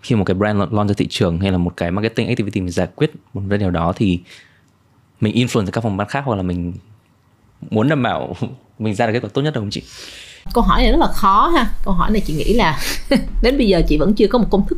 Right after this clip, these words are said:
Speaker 2: chung á để mà trả lời cho em. Mà chị nghĩ là, à, quan trọng, rất là quan trọng để mà mình phải sell được cái plan của mình, cái idea, cái belief của mình cho internal stakeholder trước. Nếu không thôi thì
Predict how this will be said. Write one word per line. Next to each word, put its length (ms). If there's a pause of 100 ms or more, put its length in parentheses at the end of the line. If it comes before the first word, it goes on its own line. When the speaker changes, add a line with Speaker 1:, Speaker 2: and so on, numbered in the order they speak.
Speaker 2:
chung 280
á 80 (440)
để 180
mà 120
trả 140
lời 220
cho 60
em. 120 (240)
Mà 100
chị 100
nghĩ 140
là, 220 (580)
à, 440 (200)
quan 180
trọng, 140 (160)
rất 180
là 60
quan 220
trọng 260
để 340
mà 80
mình 440 (420)
phải 140
sell 320
được 120
cái 120
plan 260
của 100
mình, 280
cái 180
idea, 540
cái 80
belief 260 (100)
của 60
mình 240
cho 80
internal 500
stakeholder 640 (140)
trước. 320
Nếu 140
không 100 (100)
thôi 180
thì 200